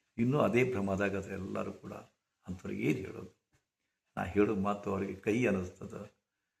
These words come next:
ನಾನು ಏನ್ ಮಾತಾಡ್ತೀನಿ ಅನ್ಸಂತ, "ಇವ ದೊಡ್ಡ ಶಾಣೆ ಅದನ, ಏನ್ ಮಾಡಿರ್ಲಿಕ್ಕಿಲ್ಲ" ಅಂತ ಬೈಕೊಂತೀರಿ ನೀವು. ಬೇಕವ್ರು, ಯಾಕಂದ್ರೆ ನಾನು ಅದನ್ನ ಮೀರಿ ಇದ್ದೀನಿ ಈಗ. ಹ್ಮ್.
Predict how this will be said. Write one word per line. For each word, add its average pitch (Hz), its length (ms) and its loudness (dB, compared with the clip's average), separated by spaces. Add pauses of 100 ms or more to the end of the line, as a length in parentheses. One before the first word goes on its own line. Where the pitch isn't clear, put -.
(240)
ನಾನು 98 400 4
ಏನ್ 120 300 8
ಮಾತಾಡ್ತೀನಿ 101 560 0
ಅನ್ಸಂತ, 95 380 -2
"ಇವ 101 280 2
ದೊಡ್ಡ 104 240 2
ಶಾಣೆ 104 300 -2
ಅದನ, 110 420 -6 (480)
ಏನ್ 104 160 6
ಮಾಡಿರ್ಲಿಕ್ಕಿಲ್ಲ" 104 540 4
ಅಂತ 101 160 -2
ಬೈಕೊಂತೀರಿ 110 520 4
ನೀವು. 95 460 -6 (380)
ಬೇಕವ್ರು, - 420 2
ಯಾಕಂದ್ರೆ 101 720 -6 (300)
ನಾನು 98 200 4
ಅದನ್ನ 95 260 2
ಮೀರಿ 101 500 4 (380)
ಇದ್ದೀನಿ 92 280 -2
ಈಗ. 92 200 -4
ಹ್ಮ್. 120 480 -12